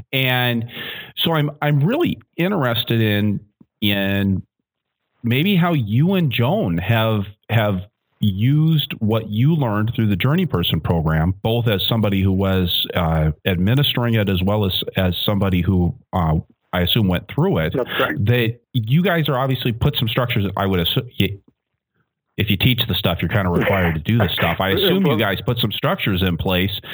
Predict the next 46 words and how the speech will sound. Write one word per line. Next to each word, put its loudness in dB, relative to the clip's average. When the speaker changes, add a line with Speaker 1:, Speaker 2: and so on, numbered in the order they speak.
Speaker 1:
it, -2
that, -2
that 0
is, 0
that 0
are -2
hopefully -2
helping 2
to -4
contribute 0
to -2
your 2
success 0
as 0
you 2
are -2
now 0
coming -2
out 0
of 0
the 2
other 0
side 0
of -2
that -2
two 0
to -2
five -2
year 0
period -2
in 2
your 2
sixth 0
year 0
of -6
farming. -2
But -2
your 2
sixth 0
year 0
of -6
farming 0
with -2
two 2
small 0
kids -4